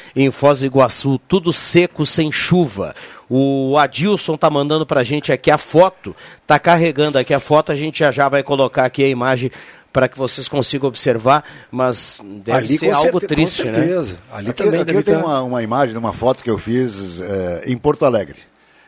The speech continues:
Speaker 3: Nós temos lá, a loja da Ednet tem um fornecedor lá, W S e tal,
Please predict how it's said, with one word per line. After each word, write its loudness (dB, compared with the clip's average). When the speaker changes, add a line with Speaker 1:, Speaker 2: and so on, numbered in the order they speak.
Speaker 3:
Nós -8
temos -4
lá, 0
a -4
loja 0
da -4
Ednet -6
tem -8
um -12
fornecedor -4
lá, 0
W -4
S -4
e -16
tal, -10